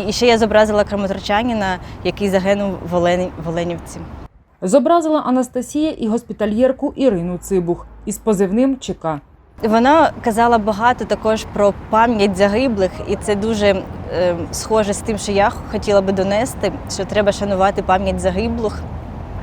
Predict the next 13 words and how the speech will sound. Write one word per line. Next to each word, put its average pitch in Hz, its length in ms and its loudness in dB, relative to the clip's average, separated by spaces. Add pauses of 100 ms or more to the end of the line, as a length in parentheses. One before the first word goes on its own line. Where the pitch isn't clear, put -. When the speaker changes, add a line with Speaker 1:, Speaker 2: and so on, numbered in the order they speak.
(240)
Speaker 1:
І, 202 220 2
ну, 220 220 2 (100)
також 240 340 4
вона 208 460 2 (380)
жінка, 233 400 4
і 202 100 6
в 190 60 0
неї 190 440 2
бу-, 196 160 0 (140)
були 202 200 2
свої 190 520 0
мрії, 208 680 2 (680)
і, 185 500 2